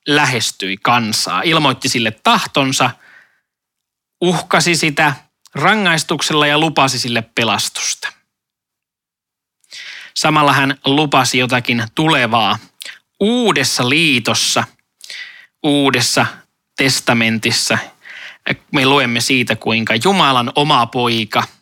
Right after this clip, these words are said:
tuli lihaksi. Jumala tuli ihmiseksi ja asui meidän keskellämme. Mutta Mooseksen laissa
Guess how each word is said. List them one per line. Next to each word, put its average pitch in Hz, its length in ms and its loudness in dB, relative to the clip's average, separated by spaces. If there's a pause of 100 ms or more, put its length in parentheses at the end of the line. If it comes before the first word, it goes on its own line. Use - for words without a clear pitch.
(140)
tuli 120 280 0
lihaksi. 123 640 0 (960)
Jumala 196 380 2
tuli 135 280 0
ihmiseksi 123 760 -2 (640)
ja 123 260 2 (440)
asui 120 360 0
meidän 107 360 0
keskellämme. - 800 -4 (2000)
Mutta 202 300 0
Mooseksen 254 480 2
laissa 175 380 2